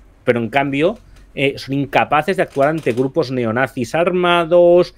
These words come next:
ante alguien que quiere matar a Pedro Sánchez, ante un grupo de, de gente que además estaba cercana a Vox, que cogía,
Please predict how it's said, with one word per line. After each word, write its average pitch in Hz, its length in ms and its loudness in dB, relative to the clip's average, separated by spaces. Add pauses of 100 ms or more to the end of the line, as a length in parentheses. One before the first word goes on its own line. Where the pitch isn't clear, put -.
(140)
ante 127 380 -6
alguien 131 300 -4
que 127 120 -8
quiere 131 240 -4
matar 139 360 -4
a 139 100 -2
Pedro 151 260 0
Sánchez, 170 840 -2 (280)
ante 131 380 -2
un 139 540 -4
grupo 143 600 -2
de, 135 320 -2 (260)
de 135 140 -4
gente 147 460 -6
que 147 100 -2
además 139 240 -2
estaba 139 160 -2
cercana 135 400 -4
a 131 40 -2
Vox, 139 360 0
que 135 80 -14
cogía, 139 580 -2